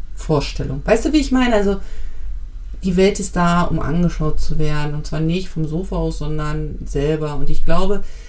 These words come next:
man muss nicht unbedingt nach Asien, wenn das jetzt für jemanden nicht so interessant ist. Es gibt aber genug, zum Beispiel in Europa, was man auch gar nicht, äh, mit dem Flieger, sondern mit dem Auto oder mit der Bahn erreichen kann.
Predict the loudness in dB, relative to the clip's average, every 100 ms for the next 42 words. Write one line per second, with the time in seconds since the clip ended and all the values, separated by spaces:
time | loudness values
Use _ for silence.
0 | -10 -4 0 0 -2 -2 0 2 0 -2
1 | -2 -4 -4 -2 -2 -2 -2 -4 -4 -6
2 | -6 -4 -2 0 -2 0 -2 -4 -6 -4
3 | -2 0 0 0 4 6 6 6 4 0
4 | -4 -8 -10 -10 -8 -8 -10 -12 -14 -10
5 | -10 -8 -8 0 2 2 0 -2 0 4
6 | 4 2 0 -10 -4 -4 -2 -2 0 0
7 | 0 0 0 0 -2 -4 -4 -4 -4 -6
8 | -8 -4 -2 0 -4 -6 -6 -2 6 8
9 | 8 8 8 8 6 4 0 -2 -2 -2
10 | -2 -2 -2 -2 -2 -2 -2 -4 -2 2
11 | 2 4 4 4 2 0 -4 -6